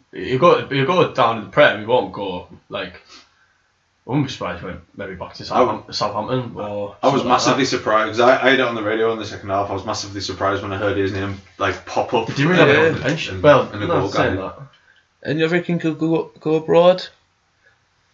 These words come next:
Speaker 2: Nah.
Speaker 3: I think
Speaker 1: He would work
Speaker 3: the whole, I
Speaker 1: abroad.
Speaker 3: think the
Speaker 1: He's probably
Speaker 3: whole
Speaker 1: that,
Speaker 3: Ra-
Speaker 1: he's
Speaker 3: I think the whole
Speaker 1: technically a, he's technically that player.
Speaker 3: I think the Ramsey thing now is that's gonna trigger something. I think now I think
Speaker 2: It's good that
Speaker 3: 'cause
Speaker 2: for
Speaker 3: he's
Speaker 2: it to
Speaker 3: doing all right over there. He's
Speaker 1: Good
Speaker 3: got
Speaker 1: that
Speaker 3: a
Speaker 1: they've got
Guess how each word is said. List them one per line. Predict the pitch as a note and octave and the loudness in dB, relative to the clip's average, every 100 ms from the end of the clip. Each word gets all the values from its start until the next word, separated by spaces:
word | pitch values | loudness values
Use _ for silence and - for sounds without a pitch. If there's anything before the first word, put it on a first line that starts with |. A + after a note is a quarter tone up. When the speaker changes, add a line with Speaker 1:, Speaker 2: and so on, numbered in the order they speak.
| _ _ _ | _ _ _
Speaker 2:
Nah. | - - C#3 | -18 -8 -6
Speaker 3:
I | |
think | - C#3+ C3 C3 | -2 -2 -2 0
Speaker 1:
He | E3 | 2
would | E3 A#2+ | 2 4
work | D3+ - | 4 4
Speaker 3:
the | C#3+ | 2
whole, | C#3 | 2
I | |
Speaker 1:
abroad. | |
Speaker 3:
think | C#3+ C#3 | 4 4
the | |
Speaker 1:
He's | C#3+ | 6
probably | C#3+ C#3+ | 6 8
Speaker 3:
whole | C3 | 6
Speaker 1:
that, | |
Speaker 3:
Ra- | C3+ | 4
Speaker 1:
he's | B2+ | -2
Speaker 3:
I | |
think | - | -8
the | C#3+ | -2
whole | D3 D3 C#3 | 0 2 0
Speaker 1:
technically | B2 | 0
a, | G#2 F#2+ - - | -2 -6 -14 -12
he's | A#2+ F#2 | -12 -6
technically | B2 A#2 C3 A#2 | -4 -4 -2 -4
that | G#2+ C#2 | -4 -6
player. | G#2+ G#2+ F#2+ - - E3+ | -6 -4 -4 -8 -16 -10
Speaker 3:
I | C#3+ | -8
think | E3 | -6
the | C3+ | -2
Ramsey | C3+ C3+ D3 D#3+ | 0 0 0 -4
thing | - D3 B2+ | -2 -2 0
now | B2+ C3+ C3 | 0 2 2
is | B2+ A#2+ - | 0 -4 -8
that's | - B2+ - | -8 -8 -4
gonna | C#3+ C3 | -2 -2
trigger | - C3 C3 | -2 -2 -2
something. | - C3 B2+ B2+ | -2 -4 -4 -4
I | B2+ | -4
think | B2+ C3+ | -6 -6
now | B2 B2 | -6 -4
I | |
think | C3 C3 - - | -6 -8 -14 -20
Speaker 2:
It's | - | -14
good | - B3+ | -4 -4
that | C4 C4 - | -2 -4 -4
Speaker 3:
'cause | - | 0
Speaker 2:
for | D3 | 2
Speaker 3:
he's | B2+ | 4
Speaker 2:
it | D3 | 6
to | D3 | 6
Speaker 3:
doing | C#3+ | 6
all | B2+ B2 | 6 6
right | C3 C#3 C3+ - | 6 6 4 -2
over | B2 B2 | -2 2
there. | B2 B2 A#2+ - | 2 2 2 0
He's | B2 | -2
Speaker 1:
Good | D#3+ C#3+ | 0 0
Speaker 3:
got | B2+ | 2
Speaker 1:
that | |
Speaker 3:
a | |
Speaker 1:
they've | |
got | B2 | 0